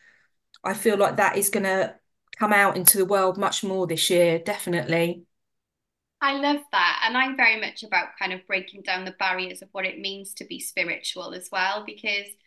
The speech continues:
Speaker 2: I, I fell into the, the whole, um, doing of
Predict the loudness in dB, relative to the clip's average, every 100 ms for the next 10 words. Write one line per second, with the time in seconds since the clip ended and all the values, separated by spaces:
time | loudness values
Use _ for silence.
0 | _ _ _ _ _ _ _ _ _ _
1 | _ _ _ _ -10 -10 -10 -14 -4 2
2 | 2 4 4 2 2 2 2 -2 -6 -10
3 | -6 0 0 -2 -8 -8 -4 -2 -2 -4
4 | -10 -8 -2 -2 -2 -10 -16 _ _ _
5 | _ _ _ _ _ -12 -4 -2 -2 -4
6 | -6 -12 -12 -12